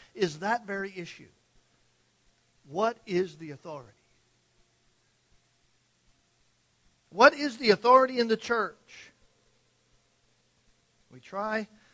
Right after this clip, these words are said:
here, at least, in our church, to drive this point home each and every time we have members' classes, each and every time we have a Sunday school class, each and every time somebody stands up and teaches.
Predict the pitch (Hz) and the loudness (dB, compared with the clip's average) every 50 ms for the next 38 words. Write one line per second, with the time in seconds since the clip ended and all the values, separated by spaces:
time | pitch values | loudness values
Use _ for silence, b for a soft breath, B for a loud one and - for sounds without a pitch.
0 | b b b b b b _ _ _ - - 214 240 254 220 170 151 135 127 - | b b b b b b _ _ _ -20 -20 -20 -16 -14 -14 -14 -14 -16 -18 -20
1 | 143 139 143 170 165 - - 147 139 143 165 214 226 - - - 139 135 147 151 | -20 -20 -20 -20 -20 -20 -20 -20 -20 -20 -20 -20 -20 -20 -20 -20 -20 -20 -20 -20
2 | _ _ 156 143 135 151 156 160 170 170 165 160 151 - _ _ 170 165 170 170 | _ _ -20 -20 -20 -20 -20 -20 -20 -20 -20 -20 -20 -20 _ _ -20 -20 -20 -20
3 | - 143 175 196 170 131 107 165 160 170 - - 180 170 175 170 165 147 - 170 | -20 -20 -20 -20 -20 -20 -20 -20 -20 -20 -20 -20 -20 -20 -20 -20 -20 -20 -20 -20
4 | 180 185 175 170 170 160 151 156 165 160 147 _ _ _ _ _ _ _ _ _ | -20 -20 -20 -20 -20 -20 -20 -20 -20 -20 -20 _ _ _ _ _ _ _ _ _
5 | _ _ _ _ _ _ _ _ _ _ _ _ - 135 139 165 180 165 - - | _ _ _ _ _ _ _ _ _ _ _ _ -20 -20 -20 -20 -20 -20 -20 -20
6 | - 185 180 175 - - 180 143 151 160 147 - - 147 139 147 147 139 - 151 | -20 -20 -18 -20 -20 -20 -20 -20 -20 -20 -20 -20 -20 -20 -20 -20 -20 -20 -20 -20
7 | 151 151 147 143 135 131 120 120 - 170 180 185 175 - - 170 - - 185 180 | -20 -20 -20 -20 -20 -20 -20 -20 -20 -20 -20 -20 -20 -20 -20 -20 -20 -18 -18 -18
8 | 185 180 160 - 165 151 - 170 156 151 147 143 - - 147 156 151 143 - - | -16 -18 -20 -20 -20 -20 -20 -20 -20 -20 -20 -20 -20 -18 -18 -18 -18 -20 -20 -20
9 | 160 151 143 139 127 - - - 175 170 160 147 156 156 160 - 139 135 - - | -20 -20 -20 -20 -20 -20 -20 -20 -18 -18 -18 -16 -16 -16 -16 -16 -20 -20 -20 -20
10 | - 185 175 - - 175 170 170 - - - | -20 -20 -20 -18 -18 -18 -18 -18 -20 -20 -20